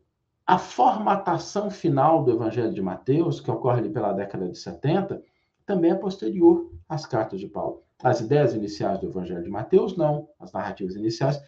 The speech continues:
já circulavam logo depois que Jesus tinha desencarnado. Mas a sua forma,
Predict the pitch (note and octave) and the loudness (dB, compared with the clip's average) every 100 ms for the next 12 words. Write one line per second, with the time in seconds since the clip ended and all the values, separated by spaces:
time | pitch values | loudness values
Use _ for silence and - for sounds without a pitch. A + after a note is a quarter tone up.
0 | _ - C#3 F3+ G3+ - F3 - E3 B2 | _ -8 4 6 4 0 -4 0 6 6
1 | A#2 B2+ D#3 - _ - C#3+ D3 D#3+ F#3 | 6 2 -2 -4 _ -6 2 6 8 6
2 | F3 E3 D3+ B2 A2+ - C3 B2+ A2 - | 4 0 0 2 2 0 -4 -4 -4 -6
3 | A2 A2+ B2+ D3 B2 D2+ D#2+ G2+ B2+ C3 | -10 -8 -6 -4 -4 -6 -12 -8 -6 2
4 | F#3 F3 - D3+ B2+ F2 D#2+ F2 | 2 2 0 4 4 4 -4 -16